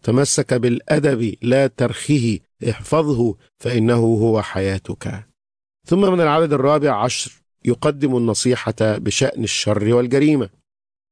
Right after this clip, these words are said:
"لا تدخل في سبيل الأشرار، ولا تسر في طريق الأثمة،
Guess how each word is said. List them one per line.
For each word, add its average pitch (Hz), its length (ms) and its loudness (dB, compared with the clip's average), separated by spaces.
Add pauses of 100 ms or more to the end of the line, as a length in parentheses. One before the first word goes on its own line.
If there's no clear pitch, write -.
(240)
"لا 139 180 2
تدخل 143 420 -2
في 135 160 0
سبيل 135 380 2
الأشرار، 135 880 0 (560)
ولا 127 240 4
تسر 151 420 0
في 127 160 -4
طريق 127 420 0
الأثمة، 123 880 -2